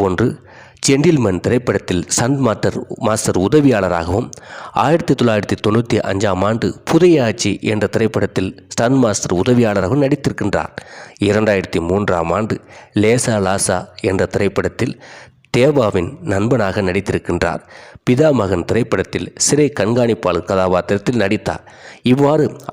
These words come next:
ஆயிரத்தி தொள்ளாயிரத்தி தொண்ணூற்றி ஒன்றாம் ஆண்டிலிருந்தே சிறு சிறு கதாபாத்திரங்கள் நடித்துதான் வந்திருக்கின்றார். இரண்டாயிரத்தி ஐந்தாம் ஆண்டு தொட்டி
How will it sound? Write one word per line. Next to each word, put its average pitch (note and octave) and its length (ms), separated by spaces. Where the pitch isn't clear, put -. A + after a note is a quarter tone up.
ஆயிரத்தி F3+ 300
தொள்ளாயிரத்தி A2+ 460
தொண்ணூற்றி C3 360
ஒன்றாம் A#2+ 380
ஆண்டிலிருந்தே A2 560
சிறு C#3+ 240
சிறு A#2 160
கதாபாத்திரங்கள் A2+ 720
நடித்துதான் A#2 500
வந்திருக்கின்றார். G2 580
இரண்டாயிரத்தி A2+ 580
ஐந்தாம் F#2 380
ஆண்டு B2 220
தொட்டி B2 300